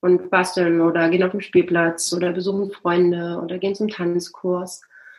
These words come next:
und, ähm, essen dann Abendbrot zusammen um halb sieben und dann bringen wir die Kinder ins Bett um halb acht oder um acht und danach, ähm, das dauert schon noch eine ganze Weile, bis sie wirklich schlafen. Das zieht sich mei-,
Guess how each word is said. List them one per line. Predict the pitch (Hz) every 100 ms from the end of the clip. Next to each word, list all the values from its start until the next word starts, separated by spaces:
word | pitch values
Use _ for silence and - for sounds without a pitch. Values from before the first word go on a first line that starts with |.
| _
und, | 196 202 190 190 185
ähm, | 175 170 165
essen | - 196 196
dann | 170
Abendbrot | - 285 330 277 277
zusammen | 262 240 226 226 220 226
um | 214 180 180 180 _
halb | 185 180 -
sieben | 220 247 254 233 240 240 _ _ _ -
und | 196
dann | 180 180 185 190 190 185 -
bringen | 196
wir | 185
die | 175
Kinder | 196 196 170
ins | 175
Bett | - 220 226 - - - _ _ _ _ _ _ _
um | 190 175 160 175 175 _ _ _ _ - -
halb | 165 165
acht | - - - -
oder | - 175 -
um | 175
acht | - 311 330 - -
und | 285 262 220
danach, | 202 214 214 214 214 -
ähm, | 202 196 196 196 196 -
das | 185
dauert | 214 285 277
schon | 247
noch |
eine | 240 220
ganze | 190 208 180
Weile, | 175 208 285 254 240
bis | 208 -
sie | 190
wirklich | 196 185 -
schlafen. | - 196 220 240
Das | 220 - -
zieht | -
sich | - 208
mei-, | 185